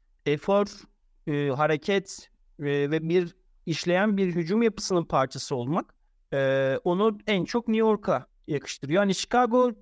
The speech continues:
çok hiçbir yere gitmeyen bir franchise. İyi maaş almadıkça Chicago'da, Chicago'ya gitmem kalmam çünkü bilmiyorsun, ne, ne yapacağını bilmiyorsun. Yani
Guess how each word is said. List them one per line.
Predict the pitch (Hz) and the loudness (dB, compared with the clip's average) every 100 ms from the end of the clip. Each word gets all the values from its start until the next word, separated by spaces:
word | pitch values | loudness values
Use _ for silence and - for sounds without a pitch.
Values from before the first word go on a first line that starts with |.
| _ | _
çok | - - 254 - - 214 - | -14 -4 -4 -4 -20 -14 -10
hiçbir | 247 - 240 | -8 -2 2
yere | 240 | 2
gitmeyen | 196 165 - 226 240 233 | 0 -4 -4 0 0 0
bir | 208 | -2
franchise. | - 208 190 196 185 - _ _ _ _ | -2 0 0 0 -2 -4 _ _ _ _
İyi | 190 202 | -4 0
maaş | 220 220 220 | 2 2 2
almadıkça | 233 220 226 208 - 233 226 - | 0 2 0 -2 -2 0 0 -2
Chicago'da, | - 220 214 220 185 | -2 0 2 0 -2
Chicago'ya | - - 220 196 220 | -8 -2 0 0 -2
gitmem | 180 208 220 | -4 0 0
kalmam | 214 202 233 | 2 2 2
çünkü | 233 196 208 - | -2 -6 -8 -10
bilmiyorsun, | 160 175 220 220 208 170 | -6 0 2 2 0 -2
ne, | 185 180 | 0 2
ne | |
yapacağını | 208 - 208 208 | 2 2 0 2
bilmiyorsun. | 160 123 - _ _ _ - | 0 -2 -8 _ _ _ -6
Yani | 117 107 101 | -4 -2 -6